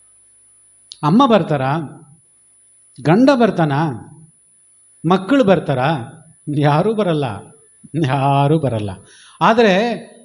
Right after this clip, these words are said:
ಆ, ಈ ನೆರಳು ಹೇಳ್ತಂತೆ, ನೆರಳು, ಮನುಷ್ಯನ ಅಥವಾ ನೆರಳು ನೋಡಿದಿರಲ್ಲ, ಶ್ಯಾಡೋ, ಅದು ಹೇಳ್ತಂತೆ, "ನಾನು ಯಾವತ್ತೂ ನಿನ್ನ ಜೊತೆ ಇರ್ತೀನಿ, ನಾನು ಯಾವತ್ತೂ ನಿನ್ನ ಜೊತೆ ಇರ್ತೀನಿ, ಬಿಸಿಲಲ್ಲೂ ನಿನ್ನ ಜೊತೆ ಇರ್ತೀನಿ,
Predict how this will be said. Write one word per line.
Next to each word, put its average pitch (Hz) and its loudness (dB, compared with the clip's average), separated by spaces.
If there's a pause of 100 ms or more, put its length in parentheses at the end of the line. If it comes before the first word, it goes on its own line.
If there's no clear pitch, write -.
(100)
ಆ, 143 2
ಈ 135 0
ನೆರಳು 185 2
ಹೇಳ್ತಂತೆ, 165 -2
ನೆರಳು, 151 0 (640)
ಮನುಷ್ಯನ 156 0
ಅಥವಾ 143 0
ನೆರಳು 156 -2
ನೋಡಿದಿರಲ್ಲ, 127 -2
ಶ್ಯಾಡೋ, 135 -4 (180)
ಅದು 139 -2
ಹೇಳ್ತಂತೆ, 147 -4
"ನಾನು 113 -4
ಯಾವತ್ತೂ 156 -2
ನಿನ್ನ 127 0
ಜೊತೆ 101 -6
ಇರ್ತೀನಿ, 92 -10 (880)
ನಾನು 127 -8
ಯಾವತ್ತೂ 143 -2
ನಿನ್ನ 131 -2
ಜೊತೆ 95 -6
ಇರ್ತೀನಿ, 90 -10 (500)
ಬಿಸಿಲಲ್ಲೂ 135 -2
ನಿನ್ನ 120 -2
ಜೊತೆ 107 -4
ಇರ್ತೀನಿ, 92 -8